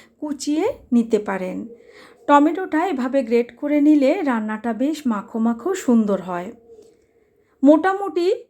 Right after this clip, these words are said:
সাত আট মিনিট সময় নিয়ে আমি ভালো করে আলু কুঁদরিকে নাড়াচাড়া করেছি ঢাকা দিয়ে দিয়ে। আর তাতে করে মোটামুটি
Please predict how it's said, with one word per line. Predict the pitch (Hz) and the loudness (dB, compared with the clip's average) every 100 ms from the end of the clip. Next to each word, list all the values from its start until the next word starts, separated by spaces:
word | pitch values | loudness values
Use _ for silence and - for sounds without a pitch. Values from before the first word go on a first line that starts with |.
| _ _ _ _ _ | _ _ _ _ _
সাত | - 254 254 320 | -2 0 2 0
আট | 330 330 | -2 -2
মিনিট | 339 370 370 | -2 -2 -4
সময় | - 262 262 302 | -2 2 4 4
নিয়ে | 294 277 320 | 4 4 2
আমি | 311 240 | 0 0
ভালো | 226 214 233 269 | -2 -4 -4 -2
করে | 262 277 | -2 -2
আলু | 330 220 233 | 0 -2 -4
কুঁদরিকে | 240 233 220 233 233 262 | -6 -8 -6 -8 -2 -2
নাড়াচাড়া | 262 202 208 214 220 | 0 -2 -4 -2 -2
করেছি | 226 214 208 208 262 | 0 0 0 -2 -2
ঢাকা | 208 196 202 | -2 -2 -2
দিয়ে | 202 202 | 0 0
দিয়ে। | 196 202 226 440 - - - - | 0 -2 0 -2 -6 -20 -20 -2
আর | 233 233 | 2 2
তাতে | 247 262 277 | 2 0 0
করে | 320 330 370 | -4 -4 0
মোটামুটি | 320 226 240 262 285 | 0 0 0 -2 -2